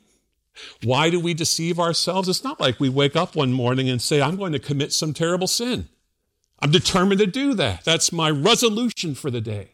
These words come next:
We don't talk that way. And yet, how many times haven't we seen in others, and maybe we've seen it in our own selves,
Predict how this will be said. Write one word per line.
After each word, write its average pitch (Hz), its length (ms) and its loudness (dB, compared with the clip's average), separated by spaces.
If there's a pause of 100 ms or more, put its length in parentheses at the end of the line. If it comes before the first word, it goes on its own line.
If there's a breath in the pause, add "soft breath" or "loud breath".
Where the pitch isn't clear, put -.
(200)
We 208 100 -8
don't - 220 -16
talk - 300 -12
that 95 260 -14
way. 113 300 -8 (1500 soft breath)
And 156 120 4
yet, 151 140 4
how 170 160 -2
many 202 220 -2
times 160 520 -4
haven't 151 320 -6
we 135 140 -2
seen 143 500 -2
in 123 240 -2
others, 123 460 -2
and 127 160 -6
maybe 147 240 -4
we've 143 200 0
seen 151 200 -2
it 139 140 -2
in 135 80 -2
our 127 120 -4
own 131 140 -4
selves, - 640 -6